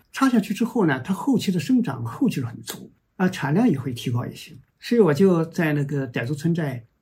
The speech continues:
就跟那个农民啊，就说要试验做这个卷秧。这是开天辟地啊，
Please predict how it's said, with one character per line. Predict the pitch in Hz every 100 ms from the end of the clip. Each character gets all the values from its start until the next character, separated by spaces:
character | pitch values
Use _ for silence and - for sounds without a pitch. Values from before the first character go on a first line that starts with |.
| -
就 | 165 139
跟 | 123 156 147
那 | 135
个 | 135 127
农 | 127 147
民 | 139 135
啊， | 135 117 - - -
就 | 131
说 | 135
要 | 131
试 | 123 - 156
验 | 143
做 | 117 127
这 | 117
个 | 120
卷 | - 120
秧。 | 147 214 - _ _ _ _
这 | 269
是 | 220
开 | - 254
天 | 254
辟 | 226
地 | 202 185
啊， | 120 117